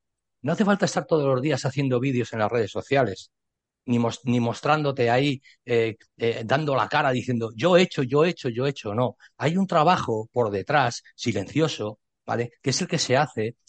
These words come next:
para, para, para, eh, eh, llevar a cabo es, eh, la defensa de, de, de esos, de esos derechos de los trabajadores.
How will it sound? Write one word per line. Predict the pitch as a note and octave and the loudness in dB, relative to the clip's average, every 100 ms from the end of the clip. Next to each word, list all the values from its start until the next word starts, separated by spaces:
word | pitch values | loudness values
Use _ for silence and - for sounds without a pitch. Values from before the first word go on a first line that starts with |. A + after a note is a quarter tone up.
| - | -6
para, | G#2+ G#2+ | -2 -2
para, | - A#2+ A2 A2 | 0 2 2 0
para, | A2 G#2+ G#2+ _ _ _ - | -2 0 -2 _ _ _ -2
eh, | A2 G#2+ - A2 G#2 | 0 0 0 0 0
eh, | G#2+ | -2
llevar | G#2+ A#2+ D#3+ - | -2 0 -2 -4
a | D3+ | -2
cabo | F3 C#3+ D3 - _ | 2 2 0 -4 _
es, | B2+ - | -8 -8
eh, | - A2+ A2 | 0 0 2
la | G#2 | -2
defensa | G#2 C#3 D3 F3 | -2 -2 0 0
de, | D3+ - | 0 -4
de, | A2+ G#2+ | -4 -4
de | - A2 | -4 -4
esos, | C3+ D3 | -4 -6
de | A#2+ C3 | -6 -6
esos | C3+ E3 | -4 0
derechos | C#3+ D#3 F3 | 0 0 -2
de | D3+ | -2
los | B2 | -4
trabajadores. | G#2+ F#2+ G2+ G2 G2 - | -4 -6 -4 -4 -6 -8